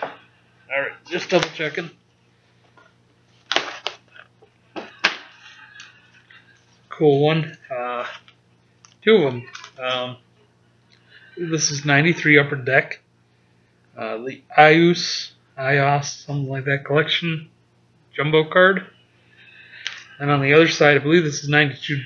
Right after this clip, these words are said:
Donruss jumbo card, Masters of the Game, Kirby. And we got this Stadium Club,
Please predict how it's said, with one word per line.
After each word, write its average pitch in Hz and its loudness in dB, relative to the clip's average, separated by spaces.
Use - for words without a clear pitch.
Donruss 143 0
jumbo 135 0
card, 127 -2
Masters 139 -4
of 123 -6
the 123 -6
Game, 127 2
Kirby. 123 -10
And 120 -18
we 123 -16
got 131 -10
this 156 0
Stadium 175 2
Club, 185 6